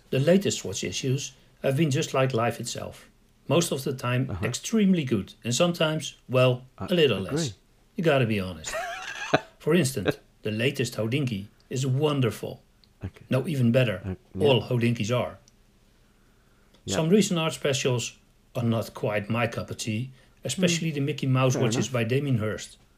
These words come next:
Speaker 2: Okay.
Speaker 1: One of the prototypes I love most is the eighties Mickey Mouse. It's just wonderful.
Speaker 2: Yeah.
Speaker 1: And very, very different from the
Speaker 2: Yeah.
Speaker 1: Hearst one. I watched
Speaker 2: Yeah,
Speaker 1: the circus
Speaker 2: yeah.
Speaker 1: unfold after it was issues,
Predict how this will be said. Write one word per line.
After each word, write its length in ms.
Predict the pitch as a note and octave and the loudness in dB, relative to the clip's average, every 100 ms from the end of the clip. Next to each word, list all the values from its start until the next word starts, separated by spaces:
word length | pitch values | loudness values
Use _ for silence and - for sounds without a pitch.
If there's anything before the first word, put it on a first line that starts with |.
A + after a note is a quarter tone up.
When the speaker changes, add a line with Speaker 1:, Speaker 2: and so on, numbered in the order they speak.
| _ _ _ _ _ _ _ _ _ _ - | _ _ _ _ _ _ _ _ _ _ -8
Speaker 2:
Okay. 100 | A#2+ | 0
Speaker 1:
One 160 | D3+ F#3+ | 2 4
of 100 | B2+ | 2
the 80 | A#2 | 0
prototypes 680 | - C3+ C#3 C3 C#3 C3+ - | 2 2 2 2 2 0 -4
I 120 | A#2 | -4
love 360 | A2 C3 C3+ | 0 2 2
most 440 | B2 A#2 A#2+ - - _ | 2 2 2 -2 -14 _
is 140 | - A#2+ | -4 -2
the 160 | C3 | 0
eighties 460 | A#2+ C3+ C3 B2+ - | 2 2 0 -4 -2
Mickey 200 | C3+ C3 | -4 -4
Mouse. 440 | A2+ G#2 - - - _ _ _ _ - | -4 -6 -8 -12 -16 _ _ _ _ 0
It's 260 | C3 C3+ | 2 2
just 340 | - C#3 B2+ - | 0 -2 -2 -2
wonderful. 580 | A2+ A#2 G2 F2+ F2+ F2+ - _ _ _ - | 0 0 0 -4 -8 -12 -18 _ _ _ -14
Speaker 2:
Yeah. 60 | G#2+ | -10
Speaker 1:
And 80 | |
very, 240 | G#2 C3 F3 | -2 0 0
very 260 | D#3 D#3 | 2 0
different 400 | C#3+ C#3 C3+ C#3 | 2 2 2 -2
from 200 | C3 C#3+ | -2 -2
the 60 | C#3 | 0
Speaker 2:
Yeah. 60 | C3+ | 2
Speaker 1:
Hearst 220 | C3+ - | 2 -2
one. 180 | - - _ _ _ _ _ _ _ _ _ - - - - _ - | -10 -12 _ _ _ _ _ _ _ _ _ -20 -20 -20 -20 _ -2
I 60 | D#3+ | 2
watched 200 | F3 - | 2 2
Speaker 2:
Yeah, 40 | |
Speaker 1:
the 40 | F#3+ | 0
circus 340 | - D3+ C3+ | 0 0 0
Speaker 2:
yeah. 60 | C3 | 0
Speaker 1:
unfold 460 | G#2+ C3 A#2+ A#2 - _ _ | 0 0 0 0 -4 _ _
after 260 | C3 B2+ E3 | -4 -2 -2
it 120 | D#3+ | -2
was 180 | D3+ C#3 | -2 0
issues, 480 | C3 - C#3 C3+ | -2 -2 -4 -6